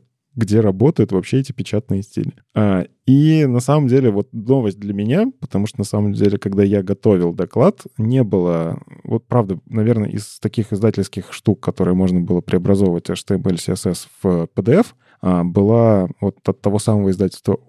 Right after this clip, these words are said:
О-, Орели, у них есть своя такая история, где они пишут на H T M L, C S S, и даже свои правила там есть, она преобразовывает это в P D F, но она безумно дорогая.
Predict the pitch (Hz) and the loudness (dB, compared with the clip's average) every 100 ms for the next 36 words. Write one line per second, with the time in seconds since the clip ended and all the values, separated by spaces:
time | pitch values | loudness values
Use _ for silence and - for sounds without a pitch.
0 | _ - - - 123 110 165 156 120 - | _ -6 -4 0 2 4 4 2 0 -6
1 | _ - 98 98 95 - 101 98 87 - | _ -4 -2 -2 -4 -2 0 2 2 -2
2 | 85 85 87 - 104 85 87 87 85 - | -4 -4 -4 0 2 2 0 -2 -2 -4
3 | 98 85 - 95 87 - 98 - 95 113 | -4 -4 0 0 0 -2 -6 -4 -6 -2
4 | 101 90 101 90 127 208 151 104 98 90 | -4 -2 -4 -2 2 2 2 0 -2 -4
5 | - 92 85 90 90 92 82 - - - | -2 -2 0 -2 0 -2 -2 -4 -8 -8
6 | 90 82 - 101 135 110 98 120 110 92 | -8 -8 -6 -2 0 0 0 0 0 -2
7 | 87 - - | -4 -8 -16